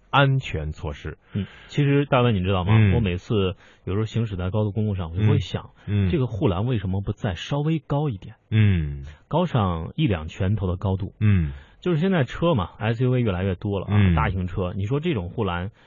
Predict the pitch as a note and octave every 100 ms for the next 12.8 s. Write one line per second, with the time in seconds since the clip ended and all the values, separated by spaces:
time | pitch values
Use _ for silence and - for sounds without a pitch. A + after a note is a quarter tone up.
0 | - _ D#3 D#3 C3+ F#2+ F#2+ A#2+ G#2+ F2+
1 | F2 C#3+ C#3 F2+ F2 D#2+ - - - G#2
2 | F2+ D2+ C2+ - B2 A2 G2 F2+ C#3+ G#2+
3 | G2+ G2 F2+ - _ - - - A#2+ B2
4 | - _ - G2+ F#2 D2+ F#2 D#2+ F#2 -
5 | G2 F#2 - D#3 F3 F3+ C#3+ C#3 F2 F2
6 | F#2 - _ - E3 E3+ E3+ - _ _
7 | _ - E2+ G2+ - G2 F#2+ E2+ D2+ -
8 | C#3 D3 B2+ A#2 F#2+ - F#3 G2+ E2 A#2+
9 | F#2 - F2+ F2 - - - - G#2 F2
10 | C#2+ F#3 D#3 - A3+ A#2 C3+ E3+ - E3
11 | F#2 F#2 - E3+ G#2 D#3 - F#3 G3+ G3+
12 | - F2 G2+ E3+ A#3 B3+ G#2 E2+